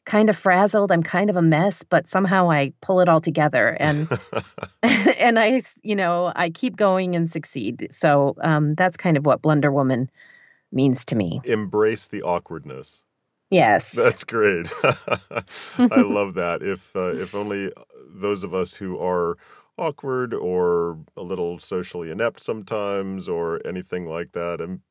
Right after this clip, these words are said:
Speaker 2: I certainly relate to some of that. Uh, if only we could embrace that more easily, wouldn't the world be a better place?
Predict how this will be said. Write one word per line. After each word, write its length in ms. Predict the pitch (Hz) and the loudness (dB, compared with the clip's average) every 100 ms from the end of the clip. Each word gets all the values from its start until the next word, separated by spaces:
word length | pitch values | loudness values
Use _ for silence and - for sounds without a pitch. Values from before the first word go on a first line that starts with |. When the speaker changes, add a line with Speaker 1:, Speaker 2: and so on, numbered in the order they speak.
| _ _ - | _ _ -14
Speaker 2:
I 220 | 67 76 73 | -10 -10 -14
certainly 480 | - 107 104 98 101 | -8 -6 -4 -4 -6
relate 340 | 90 92 101 | -4 -6 -6
to 80 | - | -10
some 160 | - 113 | -8 -4
of 80 | 107 | 2
that. 280 | 123 127 - | 2 2 -2
Uh, 340 | - 95 95 92 | -8 -4 -2 -2
if 120 | 92 | -4
only 160 | 123 139 | -8 -12
we 160 | 123 - | -12 -8
could 140 | 104 | -6
embrace 400 | 95 95 98 - | -4 -4 -6 -6
that 220 | 90 90 | -6 -6
more 200 | 87 87 - | -4 -6 -6
easily, 360 | 92 90 90 | -10 -8 -10
wouldn't 300 | 87 131 107 | -10 -12 -12
the 80 | 87 | -12
world 340 | 71 80 85 | -10 -10 -10
be 100 | 80 | -12
a 60 | 82 | -12
better 280 | 65 - 67 | -12 -16 -16
place? 560 | _ 50 50 - - | _ -18 -18 -20 -20